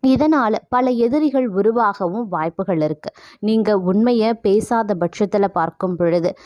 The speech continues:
நீங்க உங்-, நீங்களே உங்களுக்கான எதிரியை சம்பாதிப்பீங்க. அப்படி இல்லைன்னா, உண்மையை பேசும்போது கூட தங்களுக்கான எதிரிகள் உருவாகவும் வாய்ப்புகள் இருக்கு.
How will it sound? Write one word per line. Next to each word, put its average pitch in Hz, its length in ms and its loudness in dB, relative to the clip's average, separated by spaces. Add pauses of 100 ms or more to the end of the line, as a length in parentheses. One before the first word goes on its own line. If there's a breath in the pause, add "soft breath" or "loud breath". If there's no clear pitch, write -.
(160 loud breath)
நீங்க 247 480 4
உங்-, 226 280 2
நீங்களே 269 500 4
உங்களுக்கான 220 680 0
எதிரியை 220 460 2 (120)
சம்பாதிப்பீங்க. 190 580 0
அப்படி 214 340 -2
இல்லைன்னா, 214 500 0 (300 loud breath)
உண்மையை 247 420 4
பேசும்போது 247 800 2
கூட 202 220 0 (200)
தங்களுக்கான 254 600 0
எதிரிகள் 240 480 2
உருவாகவும் 220 680 2
வாய்ப்புகள் 185 480 0
இருக்கு. 151 320 -2